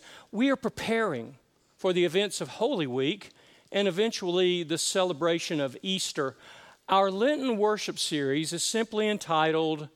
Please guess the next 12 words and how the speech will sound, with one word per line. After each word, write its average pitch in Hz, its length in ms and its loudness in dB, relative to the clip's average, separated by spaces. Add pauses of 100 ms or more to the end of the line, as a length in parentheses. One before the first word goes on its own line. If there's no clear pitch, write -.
(360)
Three 175 560 0
sixteen, 143 880 -4 (680)
and 160 200 2
it 208 100 2
is 240 160 0
inspired 170 580 4
by 175 160 6
a 202 40 2
book 143 320 -2 (260)
by 160 220 0
Max 165 420 0
Lucado. 156 800 -4